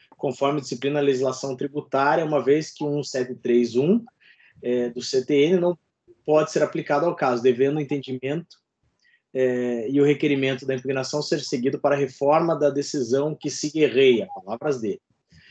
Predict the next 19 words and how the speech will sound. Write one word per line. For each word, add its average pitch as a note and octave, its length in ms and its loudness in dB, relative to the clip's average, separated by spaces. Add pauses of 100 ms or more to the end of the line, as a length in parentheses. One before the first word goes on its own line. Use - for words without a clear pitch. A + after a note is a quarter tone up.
(540)
É, C3 260 2
a E3+ 100 0
Capixaba G#3 600 0
Eletrodomésticos D#3+ 800 0
apresentou C#3 460 -2
recurso C#3+ 260 -2
voluntário C#3+ 360 -2
de C#3+ 60 -4
folhas D3 260 -2
trezentos D3 320 0
e - 20 -4
noventa C3 320 -2
e B2+ 80 -8
três, B2 240 0
trezentos C3 240 0
e C3 40 -2
noventa B2+ 280 -4
e B2+ 60 4
oito, D#3 280 2